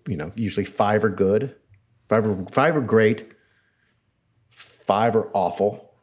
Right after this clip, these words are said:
which either they missed the mark or they just didn't do whatever they were supposed to do, or they were just bad. 'Cause you can't,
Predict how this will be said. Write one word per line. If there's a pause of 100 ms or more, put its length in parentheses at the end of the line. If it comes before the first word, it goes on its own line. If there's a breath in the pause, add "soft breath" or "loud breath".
which
either
they
missed
the
mark
or
they
just
didn't (220)
do
whatever
they
were
supposed
to
do,
or
they
were
just
bad. (180 soft breath)
'Cause
you
can't,